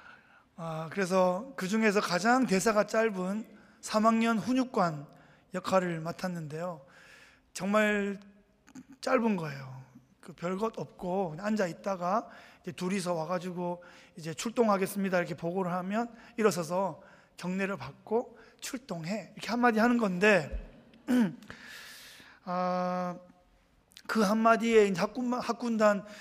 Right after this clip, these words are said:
전체가 빵 터져버린 거예요. 이게 삼 학년 훈육관 흉내를 너무 똑같이 냈나 봐요. 마치 이게 금단의 열매와 같은 건데,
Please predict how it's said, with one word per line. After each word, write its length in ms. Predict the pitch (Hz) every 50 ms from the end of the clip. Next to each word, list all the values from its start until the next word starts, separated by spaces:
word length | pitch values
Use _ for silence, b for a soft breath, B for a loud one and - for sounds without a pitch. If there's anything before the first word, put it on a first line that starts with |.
| B B B B B B -
전체가 460 | - 220 247 240 - 226 214 220 233
빵 220 | 208 254 285 302
터져버린 460 | - 269 247 277 233 226 220 214 196
거예요. 400 | 170 156 156 151 170 196 196 196 - - _ _ _ _ _ _ _ _ b b b b b b b b b b -
이게 380 | 190 175 190 190 185 185 180 170
삼 280 | - - - 208 202
학년 360 | 208 208 214 220 220 214 208 190
훈육관 840 | 185 - - - 233 240 233 233 - 220 208 208 202 202 190 - B B B B B B B B B B B B B B B B _
흉내를 380 | - - 247 240 233 220 214 196
너무 200 | 190 202 247 269
똑같이 380 | - 415 - 370 359 - 294
냈나 600 | 269 247 220 214 208 202 196 196 202 190 180 170 139
봐요. 440 | 147 147 147 147 143 131 131 131 - - - - - _ _ _ _ B B B B B B B B B B B -
마치 480 | 185 190 - - 208 202 196 196 190
이게 260 | 185 156 190 185 180
금단의 400 | 185 190 208 214 214 240 233 220
열매와 300 | 202 185 180 180 196 190
같은 260 | 180 180 175 - 180 180
건데, 640 | 170 156 151 151 143 151 143 139 147 151 175 202